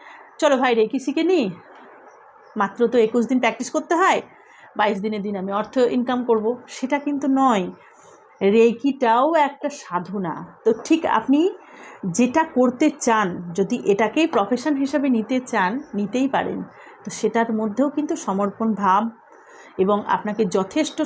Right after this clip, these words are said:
টাইম দিতে হবে। আসুন, আমি চাই প্রত্যেকটা ঘরে ঘরে একটা করে রেইকি, মানে, হিলার হোক। তো তাতে কি হবে?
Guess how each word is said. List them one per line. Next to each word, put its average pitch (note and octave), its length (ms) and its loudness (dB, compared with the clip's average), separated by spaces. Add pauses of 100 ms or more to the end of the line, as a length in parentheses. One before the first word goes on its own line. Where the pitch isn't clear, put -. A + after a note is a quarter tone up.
(100)
টাইম G#3+ 320 0
দিতে F3+ 220 -8
হবে। F3 300 -8 (500)
আসুন, A3+ 380 0 (680)
আমি G3+ 240 0
চাই C4+ 440 2 (180)
প্রত্যেকটা D#4+ 560 -4
ঘরে A3+ 260 -2
ঘরে A#3 200 -2
একটা F#3+ 340 -4
করে C4+ 280 0 (480)
রেইকি, G#3+ 500 4 (1200)
মানে, G3 400 -4 (140)
হিলার C#4 320 4
হোক। G3 240 0 (1120)
তো A3 220 4
তাতে A3+ 220 0
কি C#4+ 160 -2
হবে? D#4 300 0